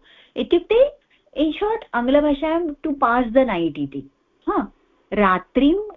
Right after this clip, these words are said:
यापयितुं एकस्य वृक्षस्य अधः उपवेष्टव्यम् आपतितम्। अधुना रात्रौ मार्गक्रमणा भवितुं न अर्हति, अतः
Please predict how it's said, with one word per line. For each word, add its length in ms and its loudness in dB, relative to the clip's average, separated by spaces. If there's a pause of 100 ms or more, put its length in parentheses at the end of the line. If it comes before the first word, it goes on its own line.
यापयितुं 1000 -2 (440)
एकस्य 680 0
वृक्षस्य 840 -2
अधः 600 -2 (420)
उपवेष्टव्यम् 1160 0 (280)
आपतितम्। 840 0 (1040)
अधुना 520 2
रात्रौ 840 0 (340)
मार्गक्रमणा 1120 -2 (120)
भवितुं 460 -2
न 120 2
अर्हति, 840 -4 (580)
अतः 420 0